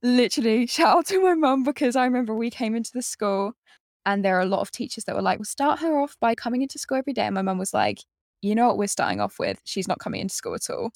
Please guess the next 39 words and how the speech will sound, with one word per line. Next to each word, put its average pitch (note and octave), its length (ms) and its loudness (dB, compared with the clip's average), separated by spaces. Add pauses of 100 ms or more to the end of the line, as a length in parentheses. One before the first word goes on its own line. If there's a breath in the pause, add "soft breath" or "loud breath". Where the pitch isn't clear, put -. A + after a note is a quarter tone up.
(140)
This C#4 160 0
is A3 80 -6
where G3+ 120 4
we're F#3+ 80 2
starting." F#3 540 0 (960 soft breath)
And G#3 160 0
she G#3+ 240 0
would G3 200 -4
not G3 200 -2
let - 220 0
them F#3 240 -4 (320)
walk G3 200 -4
all G3 120 2
over G3 240 2
us, F#3+ 120 -2
basically. F#3 680 -4
So, G3 300 2
yeah, F#3+ 500 2 (880)
I'm G3+ 280 2
<laughs> - 120 -8
so E4 160 4
grateful E4 480 0
for C#4+ 200 -4
that, G#3+ 280 4
because G#3 460 -6
without G3 380 0
that, F#3+ 180 0
I G3 60 2
probably - 340 -8
would - 160 -12
have, A2 80 -10 (480)
I - 120 2
don't - 180 -4
know D#2+ 140 -6
what - 140 -6
would - 140 -8
have - 80 -20
happened, F3 400 -6
but - 260 0